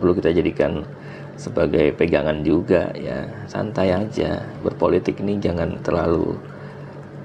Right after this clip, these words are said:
pakai emosi gitu ya. Jadi gampang marah nantinya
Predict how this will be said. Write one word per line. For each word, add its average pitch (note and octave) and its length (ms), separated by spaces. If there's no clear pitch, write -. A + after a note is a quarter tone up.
pakai F#2 480
emosi F#2+ 640
gitu - 400
ya. - 120
Jadi F#2 80
gampang E2 560
marah F#2+ 400
nantinya F2 400